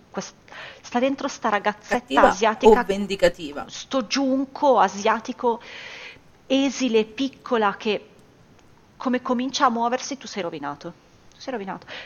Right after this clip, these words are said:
Speaker 1: C'è un momento,
Speaker 2: Sì.
Speaker 1: c'è un momento in cui alcuni personaggi sono dietro una porta e altri sono dall'altro lato, e dalla porta
Speaker 2: Oh,
Speaker 1: arriva
Speaker 2: Madonna mia.
Speaker 1: Hai capi-, hai capito, vero?
Speaker 2: Il neonato.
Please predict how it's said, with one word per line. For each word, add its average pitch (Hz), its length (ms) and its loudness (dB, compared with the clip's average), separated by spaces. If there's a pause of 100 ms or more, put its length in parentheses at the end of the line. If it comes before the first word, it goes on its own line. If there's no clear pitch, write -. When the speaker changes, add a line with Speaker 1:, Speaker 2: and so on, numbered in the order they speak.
Speaker 1:
C'è 240 140 -2
un 220 120 0
momento, 226 680 -2
Speaker 2:
Sì. - 240 -12
Speaker 1:
c'è - 140 -2
un 180 120 0
momento 180 440 -6
in 214 120 -6
cui 151 420 -10
alcuni 254 360 0
personaggi 214 480 -4
sono 180 200 -8
dietro 190 320 -8
una 135 140 -6
porta 180 400 -2
e 180 60 2
altri 165 320 -2
sono 156 180 -8
dall'altro 156 440 0
lato, 147 480 -4
e 180 120 -8
dalla 226 340 4
porta 170 380 0
Speaker 2:
Oh, 226 240 10 (100)
Speaker 1:
arriva 226 80 10
Speaker 2:
Madonna 220 720 8
mia. 226 240 0 (500)
Speaker 1:
Hai 214 140 -2
capi-, - 220 -4
hai 208 80 2
capito, 208 300 -4
vero? - 140 2
Speaker 2:
Il 214 60 8
neonato. 226 560 6